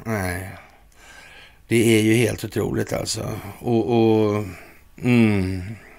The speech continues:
Undrar om det blir någon sån aggression mot Sverige då? Undrar om det är tanken att det ska bli det? Mm. Det, det, det, liksom, det blir lite upplagt för det nästan, tror jag.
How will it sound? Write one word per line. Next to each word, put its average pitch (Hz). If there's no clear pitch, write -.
Undrar 147
om 120
det 175
blir 180
någon 262
sån 135
aggression 107
mot 107
Sverige 98
då? 104
Undrar 160
om 170
det 151
är -
tanken 123
att 190
det -
ska 170
bli 104
det? 107
Mm. 98
Det, 127
det, 151
det, 147
liksom, 160
det 156
blir 170
lite 165
upplagt 160
för 147
det 113
nästan, 107
tror -
jag. 113